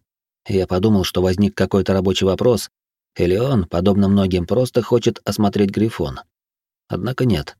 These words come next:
С первой же фразы стало ясно, что меня ждет очень любопытный разговор.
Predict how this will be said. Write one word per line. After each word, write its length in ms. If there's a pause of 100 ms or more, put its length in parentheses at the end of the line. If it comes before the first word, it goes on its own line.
(500)
С 100
первой 300
же 140
фразы 340
стало 220
ясно, 400
что 220
меня 240
ждет 340
очень 280
любопытный 500
разговор. 480